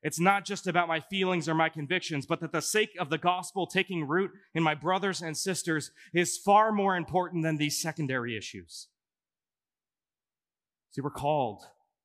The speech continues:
to build one another up, not to tear them down. See, it's true that we may not agree on everything. Let me tell you today, if you've not heard this before, that's okay.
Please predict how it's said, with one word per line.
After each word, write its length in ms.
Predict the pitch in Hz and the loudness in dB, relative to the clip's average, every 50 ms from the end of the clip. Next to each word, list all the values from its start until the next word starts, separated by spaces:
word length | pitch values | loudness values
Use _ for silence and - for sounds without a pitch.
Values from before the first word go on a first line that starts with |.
| _ _ _ _ _ _ | _ _ _ _ _ _
to 80 | 120 | -12
build 500 | 101 - 143 139 139 139 131 120 95 123 - | -2 0 0 0 0 -2 -4 -6 -8 -12 -14
one 360 | 113 120 135 131 127 120 120 123 | -10 -4 -2 0 0 0 -4 -6
another 440 | 123 120 123 123 123 117 113 110 - | -6 -4 -2 -2 -2 -4 -6 -8 -8
up, 280 | - - - - - - - _ _ _ _ _ _ _ _ _ _ _ _ _ _ - | -8 -10 -10 -12 -14 -20 -20 _ _ _ _ _ _ _ _ _ _ _ _ _ _ -4
not 160 | 147 156 156 | -4 -4 -4
to 80 | - 135 | -8 -10
tear 180 | - 135 131 | -6 -6 -6
them 160 | 120 117 107 | -4 -6 -8
down. 300 | 101 104 98 87 87 85 _ _ _ _ _ _ _ _ _ _ _ _ _ _ _ _ _ _ _ _ _ _ _ _ _ | -8 -8 -10 -10 -12 -18 _ _ _ _ _ _ _ _ _ _ _ _ _ _ _ _ _ _ _ _ _ _ _ _ _
See, 80 | - | -8
it's 100 | 143 139 | -6 -6
true 200 | - - 180 180 | -4 -4 -2 0
that 140 | 147 151 143 | 0 0 -2
we 100 | 143 147 | 0 0
may 160 | 139 143 143 | 0 0 0
not 240 | 143 139 135 139 139 - | 2 2 2 0 0 -2
agree 480 | 123 117 113 123 143 143 139 131 131 | -6 -8 -4 -2 0 0 0 0 0
on 340 | - 117 127 123 123 123 127 123 | -2 -2 -2 0 -2 -2 -4 -6
everything. 600 | 127 127 113 120 117 107 - - 104 92 95 92 - _ _ _ _ _ _ _ _ _ _ _ _ _ _ _ _ _ _ _ _ _ | -6 -6 -6 -6 -10 -10 -8 -8 -10 -10 -10 -14 -18 _ _ _ _ _ _ _ _ _ _ _ _ _ _ _ _ _ _ _ _ _
Let 140 | 110 123 143 | -6 -4 -4
me 100 | 156 156 | -4 -6
tell 300 | - - 147 147 143 139 | -6 -4 -4 -4 -2 -2
you 120 | 131 123 | -4 -6
today, 340 | 123 - 117 123 123 120 110 | -6 -4 -4 -2 -2 -2 -4
if 100 | 101 117 | -4 -6
you've 100 | 113 110 | -6 -2
not 200 | 120 120 120 98 | -2 -2 -2 -2
heard 200 | 107 117 117 113 | -6 -10 -10 -8
this 160 | 123 110 - | -10 -10 -10
before, 460 | - 117 - - 113 107 98 92 87 _ | -12 -18 -12 -8 -8 -6 -6 -8 -8 _
that's 240 | 117 120 - - - | -10 -10 -10 -12 -12
okay. 440 | 139 113 - - - 101 90 87 | -12 -12 -12 -8 -8 -8 -8 -10